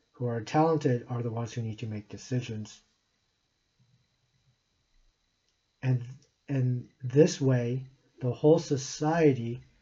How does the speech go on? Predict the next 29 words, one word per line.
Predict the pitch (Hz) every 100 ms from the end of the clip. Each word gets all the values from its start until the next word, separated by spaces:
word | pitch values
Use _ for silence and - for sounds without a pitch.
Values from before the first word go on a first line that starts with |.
| _ _ -
learns | 131 143 151 147
to | 135
be | 127 110
good, | 156 180 208 - _ _ _ _ _ - - -
and | 131
the | 127
whole | 123 143
society | 147 131 143 135 135 135 139 - _ _ _
can | - 127
be | 123
stable. | 113 - 170 196 208 220 - _ _ _ -
And | 127
because | 131 - 131 131 -
it's | 127 127
stable, | - - - - 165 190 175 180 208 - - _ _ _
people | - 139 131
can | 127
specialize | 117 - 147 151 160 147 143 131
in | 123
their | 110
roles. | 110 165 196 208 -
The | -
farmers | - 135 139 131
can | -
farm, | 113 - 139 156 160 165 - _
the | 127
merchants, | 120 135 139 143 135 - - _
the | 110
businessmen | 123 131 131 127 123 131